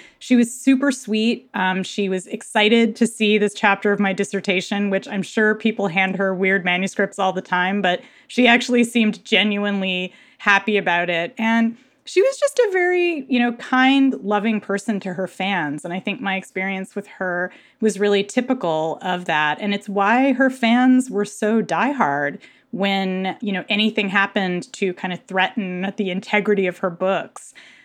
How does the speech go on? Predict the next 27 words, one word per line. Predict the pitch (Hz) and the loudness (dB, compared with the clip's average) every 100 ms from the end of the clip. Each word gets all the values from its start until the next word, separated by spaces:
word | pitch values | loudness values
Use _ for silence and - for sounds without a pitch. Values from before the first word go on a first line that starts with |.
| _ _ | _ _
So | - 302 302 302 302 269 - _ _ _ _ _ | 0 6 8 8 4 0 -8 _ _ _ _ _
I've | 254 311 403 | 2 4 2
spent | - - 403 403 - _ - | 0 2 2 0 -6 _ 2
a | 233 | 4
lot | 208 196 196 214 | 4 4 4 2
of | 220 | -2
time | - 202 190 185 185 | -6 -2 -2 -2 -6
thinking | - _ 254 254 285 254 - | -12 _ 4 4 4 2 0
about | 190 185 175 - | 0 0 0 -2
Rice's | 180 170 - 160 | -2 -4 -4 -12
work. | 165 196 214 214 - - _ _ | -4 -2 0 -2 -8 -20 _ _
I've | 190 208 190 | 2 4 4
read | 202 196 | 4 4
a | 202 - | -2 -8
ton | - - 247 | -16 2 6
of | 269 247 | 6 4
her | 262 | 2
books, | 226 214 233 - | 4 0 0 -2
not | 185 269 | 4 6
all | 277 247 | 6 4
of | 233 | 0
them. | 240 254 294 | 0 0 0
There | 196 180 | -2 0
are | 185 185 185 190 | 0 -2 -2 -6
way | 175 202 | -2 0
too | 233 262 | 0 2
many, | 226 226 226 262 | 4 4 2 -2